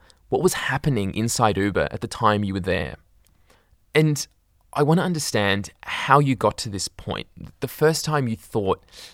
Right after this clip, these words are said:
"The public needs to know some of these things you were a part of, that, that you learned about while you were at Uber."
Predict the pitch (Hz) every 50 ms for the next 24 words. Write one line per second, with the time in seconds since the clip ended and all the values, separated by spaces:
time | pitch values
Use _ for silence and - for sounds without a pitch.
0 | _ _ _ _ _ _ _ - 151 - - 151 151 147 156 156 151 147 - 127
1 | 117 120 113 - - - - 107 98 92 90 85 64 - - - _ _ - -
2 | - - 139 139 147 143 117 131 127 117 - - - 123 110 107 107 107 101 -
3 | - - - - - _ _ _ _ _ - 127 123 123 117 117 123 - 107 -
4 | - - 110 95 101 110 104 - - - - 90 - - 117 135 127 110 107 110
5 | 110 120 117 123 110 90 - 85 65 62 - _ _ _ - - - - 123 117
6 | 120 123 123 117 113 107 95 90 87 87 87 - -